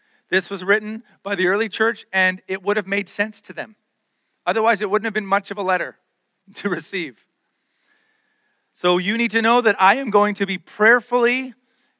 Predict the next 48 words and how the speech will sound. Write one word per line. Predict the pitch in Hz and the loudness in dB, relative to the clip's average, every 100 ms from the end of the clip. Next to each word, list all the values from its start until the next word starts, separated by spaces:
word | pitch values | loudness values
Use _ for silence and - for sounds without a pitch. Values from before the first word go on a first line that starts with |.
| - | -10
and | 180 170 - _ _ | -8 -8 -20 _ _
humbly | 202 226 196 165 160 185 _ _ _ _ _ _ _ _ | 0 0 0 -2 -4 -10 _ _ _ _ _ _ _ _
walking | 139 202 208 196 | -4 0 0 -4
into | 185 202 180 | -10 -10 -8
this | 180 160 | -8 -8
series. | - 175 147 110 _ _ | -8 -6 -6 -10 _ _
I | 131 175 | 2 2
am | 196 | 4
not | 196 202 | 2 2
throwing | 196 202 196 | -2 0 4
out | 185 185 | 4 4
my | 170 175 196 | 4 6 6
ideas. | 196 175 170 180 | 4 2 -2 -2
"Oh, | 294 | -2
this | 392 - | -4 -4
would | 196 | -4
be | 175 | -4
a | |
neat | 151 143 | -4 -6
idea." | 135 135 165 - - - | -6 -6 -10 -14 -20 2
I | 175 202 | 6 6
am | 208 - - 175 160 165 - | 6 2 -2 -6 -6 -18 -20
<laughs> | - | -4
doing | 185 180 | 0 6
a | 175 | 8
lot | 175 185 208 262 | 8 10 10 8
of | 220 | 6
reading, | 226 240 254 254 | 4 2 2 0
a | 185 | 0
lot | 175 196 240 | 6 6 6
of | - | 2
praying, | 214 214 233 262 277 | 2 2 2 0 -4
and | 180 | -8
seeking | 165 214 190 185 | -6 -10 -8 0
a | |
lot | 180 196 | 6 6
of | 185 | 6
godly | 185 185 180 | 4 4 2
counsel | 170 165 165 160 | -4 -4 -4 -10
as | 139 | -14
we | 143 | -4
walk | 143 143 | -2 -2
through | 143 | -6
this. | 135 120 | -16 -16
So | 147 | -18
please | - 202 175 | -10 -10 -6
know | 190 | -6
that's | 160 165 - | 2 2 0